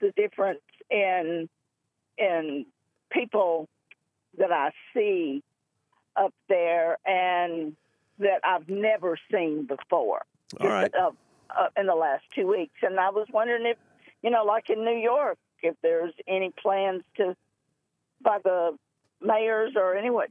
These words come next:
Speaker 1: to rehouse them.
Speaker 2: Well, the, the mayor of New York City is shipping them to Canada. They don't like that at all. <laughs> So, <laughs> uh, well, hey, Cheryl, thanks for the call. Uh, g-,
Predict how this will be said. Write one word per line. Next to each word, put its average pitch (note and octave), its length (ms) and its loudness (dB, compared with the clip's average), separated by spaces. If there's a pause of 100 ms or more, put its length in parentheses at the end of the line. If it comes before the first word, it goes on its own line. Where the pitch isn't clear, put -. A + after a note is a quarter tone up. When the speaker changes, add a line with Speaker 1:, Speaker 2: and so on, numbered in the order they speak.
Speaker 1:
to G#3+ 40 -4
rehouse G3+ 540 0 (160)
them. - 140 -4 (100)
Speaker 2:
Well, D3+ 280 -2
the, C#3 300 -6
the D3 80 -8
mayor F3 240 2
of D#3 80 0
New E3 100 2
York E3+ 280 0
City G3+ 260 0
is C3 60 -2
shipping D#3+ 260 -4
them C3+ 120 0
to A2+ 60 -4
Canada. C3+ 460 -2
They A2+ 100 0
don't C3+ 140 0
like C3 200 -2
that C#3+ 140 -2
at A#2+ 60 -2
all. C3+ 240 -2 (300)
<laughs> - 240 -2
So, - 160 -4 (100)
<laughs> - 80 -16 (2000)
uh, B2+ 480 0
well, D3+ 320 0 (160)
hey, F#3+ 140 0
Cheryl, F#3+ 340 2
thanks G3+ 220 2
for F#3+ 60 -4
the F#3 80 2
call. E3+ 380 4 (100)
Uh, D3 380 0
g-, A#2+ 180 -8